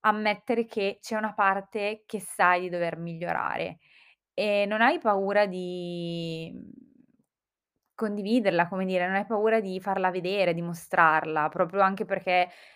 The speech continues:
ehm, non è perfetta, ma in qualche modo va, va bene così. Anzi, lasciarsi vedere imperfetti dalle persone trovo sia una delle cose, mhmm,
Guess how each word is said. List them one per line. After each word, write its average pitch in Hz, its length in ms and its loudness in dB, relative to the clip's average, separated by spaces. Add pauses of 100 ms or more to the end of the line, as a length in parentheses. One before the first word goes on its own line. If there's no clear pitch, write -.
(200)
ehm, 175 380 -4
non 190 140 -2
è 202 100 -4
perfetta, 190 560 2
ma 165 460 4
in 170 80 -4
qualche 175 240 -8
modo 180 200 -2
va, 156 320 2
va 170 100 0
bene 165 240 -4
così. 156 560 -8
Anzi, 170 580 -4
lasciarsi 175 500 -4
vedere 190 500 2 (300)
imperfetti 185 640 -2
dalle 175 180 0
persone 190 640 -4 (140)
trovo 196 280 0
sia 185 440 4 (920)
una 190 260 0
delle 185 180 0
cose, 180 560 -4
mhmm, 175 800 -8